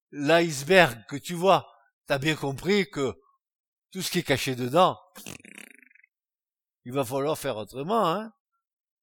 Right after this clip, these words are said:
que de brûler. Eh oui.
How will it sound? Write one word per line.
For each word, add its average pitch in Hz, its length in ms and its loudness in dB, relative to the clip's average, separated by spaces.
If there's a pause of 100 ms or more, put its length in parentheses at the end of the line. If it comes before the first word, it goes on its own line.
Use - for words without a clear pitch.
que 123 500 -4
de 104 160 -14
brûler. 110 640 -8 (4000)
Eh - 260 -10
oui. 175 380 -14